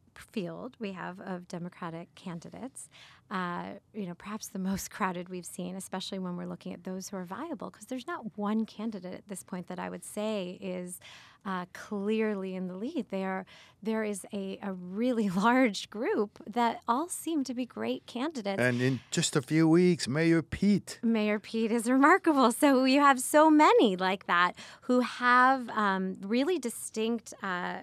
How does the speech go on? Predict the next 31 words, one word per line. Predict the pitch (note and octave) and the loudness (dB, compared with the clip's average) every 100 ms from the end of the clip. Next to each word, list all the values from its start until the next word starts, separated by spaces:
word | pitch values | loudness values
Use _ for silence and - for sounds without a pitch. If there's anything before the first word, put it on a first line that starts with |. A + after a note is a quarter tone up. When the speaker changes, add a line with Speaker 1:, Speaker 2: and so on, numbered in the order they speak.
| - | -10
Speaker 1:
what | G#3 G3 | -6 -4
I | F#3+ | -4
would | F#3 | -8
consider | G#3 - A3 G#3+ | -10 -6 -4 -4
to | G3+ | -6
be, | G3+ F#3+ F3+ F#3 - - - - | -6 -6 -8 -10 -18 -20 -20 -8
um, | G3+ F3+ F3 F3 F3+ _ _ - - - | -4 -2 -4 -6 -10 _ _ -20 -20 -8
you | A3+ | -4
know, | G3 F#3 F3+ | -4 -6 -10
voices | F#3+ A3 C4 D4 A3+ | -4 -2 -2 -6 -10
of | F3 | -10
leadership | F3 G3+ A3 A#3+ - C#4 C#4 - | -8 -6 -6 -6 -8 -8 -10 -8
and | G#3 F#3+ | -6 -4
messages | G3 A3 B3 A3 A3+ G#3+ | -6 -6 -8 -8 -8 -6
and, | G3+ | -8
and | G#3+ G#3+ | -6 -4
really | C4+ C4 | -2 -2
interesting | G#3+ G#3 A3 - F#3+ | -4 -6 -10 -8 -10
personal | - G#3+ A3+ B3 B3 | -8 -8 -6 -4 -2
narratives | B3 B3 B3+ C4 A3 | -2 -2 -4 -6 -6
like | A3+ | -6
Mayor | A#3+ A#3 A#3 | -4 -4 -4
Pete's, | - A#3+ - | -6 -8 -8
but | G3+ - | -12 -8
there | F#3+ | -8
are | |
so | - G3+ | -4 -4
many | G#3 G3 | -4 -4
others. | F#3 G#3 C#4 - - - - - - - | -6 -6 -8 -10 -18 -20 -20 -20 -8 0
Uh, | A3 G#3 G#3 - _ _ - | 2 2 0 -6 _ _ 0
and | A#3+ A#3+ A#3+ | 2 4 2